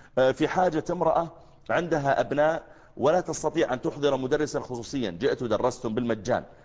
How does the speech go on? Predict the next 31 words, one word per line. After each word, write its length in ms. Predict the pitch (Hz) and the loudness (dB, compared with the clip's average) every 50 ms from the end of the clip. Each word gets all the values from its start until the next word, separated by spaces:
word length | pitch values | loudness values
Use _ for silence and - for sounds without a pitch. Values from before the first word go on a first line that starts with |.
| - - - | -20 -10 -4
هذه 320 | 151 170 165 123 120 104 | 0 0 2 2 2 0
إغاثة 380 | 92 85 95 113 117 131 - 139 | 0 0 -2 -2 -2 -4 -6 -2
ملهوف 360 | 156 156 160 202 180 - - - - - - - - - 143 | -2 0 0 0 -2 -2 -6 -12 -20 -20 -20 -16 -6 0 0
أيضًا. 200 | 156 151 107 - | 0 2 0 -4
فنحن 320 | - 120 131 165 - 202 | -4 -2 -2 -2 -2 -2
لما 260 | 175 185 196 185 185 | 0 0 0 2 2
نقول 280 | 180 175 180 220 202 196 | 0 0 0 0 0 2
ملهوف 600 | 190 165 151 131 175 156 127 127 - - - - - - - - - - - - - | 2 0 2 2 0 0 0 -2 -4 -8 -14 -20 -20 -20 -20 -20 -20 -20 -16 -6 -2
نعني 440 | 180 220 214 190 196 214 233 233 202 | 0 2 2 2 0 0 0 -2 -2
محتاج، 520 | 175 - - - 127 85 - - - - - - - - _ _ _ _ _ _ _ _ - - - - - - - - - | -4 -4 -4 -2 -4 -4 -4 -6 -14 -18 -18 -20 -20 -20 _ _ _ _ _ _ _ _ -20 -20 -20 -20 -20 -20 -12 -4 -2
محتاج، 380 | 143 139 - - 139 98 80 - - - - 107 | -2 -2 0 0 0 0 0 -2 -10 -14 -8 -2
يعني 300 | 127 131 131 151 151 139 | 0 0 2 2 0 0
محتاج 480 | 131 - - - 180 190 208 214 220 - - - - - - - - - - | -2 -2 -2 0 2 2 4 4 2 0 -4 -18 -20 -20 -20 -20 -18 -4 2
بلهفة، 480 | 135 170 185 175 123 101 - - 80 - - - - - - - - - - - | 4 6 6 4 2 -2 -6 -10 -12 -12 -12 -20 -20 -20 -20 -20 -20 -20 -10 -2
ليس 260 | - 226 247 214 - 220 | 0 0 0 2 2 2
واحد 320 | 180 175 156 - 139 120 | 4 4 4 2 0 0
جالس 300 | 120 135 135 143 139 156 | 0 0 0 0 -2 -6
يقول: 180 | 156 - 170 196 | -6 -2 0 0
"والله 260 | 208 208 208 202 202 | 2 4 4 4 6
أنا 80 | 190 | 4
لو 180 | 190 185 185 165 | 4 2 2 0
جاءني 420 | 143 156 143 117 98 117 117 117 | 2 4 4 4 2 0 -2 -2
قلم 400 | 110 - 110 104 107 117 139 156 | -4 0 0 2 2 2 0 -2
صح 260 | - - 180 - - 147 | -6 -6 -6 -6 -6 -6
ممكن 280 | 143 135 117 - 117 | -8 -6 -2 -2 -2
أكتب 240 | 107 101 - 107 95 | -2 -2 -4 -6 -8
فيه 180 | - - 156 143 | -4 -4 -2 0
لكني 280 | 139 151 - 151 147 | 0 -2 -2 -2 -2
غير 180 | 135 170 160 139 | 0 0 0 0
محتاج 380 | 123 - - - 110 98 82 | -2 -6 -2 0 0 0 0
الآن"، 300 | 87 82 - 90 101 - | -2 -6 -4 -2 -2 -4